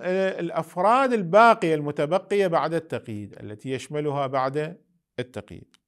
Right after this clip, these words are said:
هنا السيد الشهيد يقول: لا شك ولا ريب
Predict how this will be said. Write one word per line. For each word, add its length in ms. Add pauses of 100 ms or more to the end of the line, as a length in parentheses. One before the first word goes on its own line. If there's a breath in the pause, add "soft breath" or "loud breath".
(580)
هنا 460 (680 soft breath)
السيد 320
الشهيد 380
يقول: 320
لا 120
شك 680 (600)
ولا 340
ريب 540